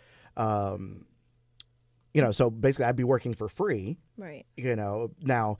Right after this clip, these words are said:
Speaker 1: the company is going to get their money.
Speaker 2: Right.
Speaker 1: You know, they're gonna, they're still gonna charge the client, and the company is gonna get paid. I just wouldn't get paid.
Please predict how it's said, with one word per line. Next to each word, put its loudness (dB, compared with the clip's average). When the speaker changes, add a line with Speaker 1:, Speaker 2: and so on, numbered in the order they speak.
Speaker 1:
the -2
company 0
is -4
going -2
to -6
get -2
their 0
money. -4
Speaker 2:
Right. -8
Speaker 1:
You 4
know, 4
they're 4
gonna, 0
they're 4
still -2
gonna 2
charge -2
the -8
client, -6
and -2
the 0
company 0
is -6
gonna -4
get -6
paid. -4
I -2
just -14
wouldn't -10
get -14
paid. -16